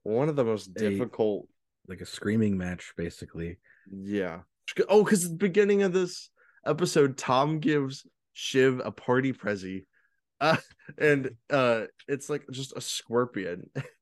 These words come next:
Speaker 2: Yeah.
Speaker 1: And, yeah, it's, like, so symbolic that I just don't know what it means, but I guess
Speaker 2: He's,
Speaker 1: it's the
Speaker 2: he's calling
Speaker 1: scorpion
Speaker 2: her
Speaker 1: and
Speaker 2: a
Speaker 1: the snake.
Speaker 2: scorpion.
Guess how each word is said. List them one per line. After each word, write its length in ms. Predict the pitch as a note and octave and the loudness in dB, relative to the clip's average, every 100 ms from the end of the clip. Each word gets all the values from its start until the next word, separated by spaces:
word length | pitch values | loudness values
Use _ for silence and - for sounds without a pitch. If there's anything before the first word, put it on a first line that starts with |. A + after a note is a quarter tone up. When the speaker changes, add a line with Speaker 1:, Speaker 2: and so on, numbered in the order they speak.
| _ | _
Speaker 2:
Yeah. 360 | G#2 A2 G#2 G2 | 0 4 4 4
Speaker 1:
And, 440 | D3 C#3+ C3 A#2+ G#2+ _ - | 4 4 2 -4 -10 _ -2
yeah, 260 | C3 A#2+ | 2 2
it's, 340 | G#2+ B2 C3+ - | 0 -6 -10 -8
like, 380 | C#3 C3 - _ _ _ _ _ _ _ | -6 -6 -8 _ _ _ _ _ _ _
so 540 | - - C#3+ D3+ E3 D3+ | -12 -2 2 2 0 -6
symbolic 680 | - C3 G#2+ G#2 B2 B2+ - - | -4 -2 2 2 2 0 -10 -6
that 120 | G#2+ | -2
I 80 | G#2+ | -2
just 160 | G#2 | -2
don't 140 | G2+ G#2 | -8 -6
know 60 | |
what 100 | G#2+ | -4
it 80 | G#2 | -4
means, 400 | F#2+ G2 A#2 A#2 - | -4 -6 -6 -10 -10
but 400 | B2 A2+ G#2+ - _ - | 0 2 2 -2 _ -12
I 80 | G#2 | -8
guess 180 | F#2+ G2 | -6 -6
Speaker 2:
He's, 140 | F#2 | -6
Speaker 1:
it's 140 | G#2 | -4
the 60 | G#2 | -4
Speaker 2:
he's 140 | - - | -4 0
calling 160 | A#2+ | 2
Speaker 1:
scorpion 220 | G2 B2 | 4 4
Speaker 2:
her 60 | A2+ | 4
Speaker 1:
and 60 | F2+ | 0
Speaker 2:
a 40 | |
Speaker 1:
the 40 | |
snake. 240 | - - G2+ | -2 2 2
Speaker 2:
scorpion. 480 | G2 E2+ E2+ E2+ | 2 -2 -6 -8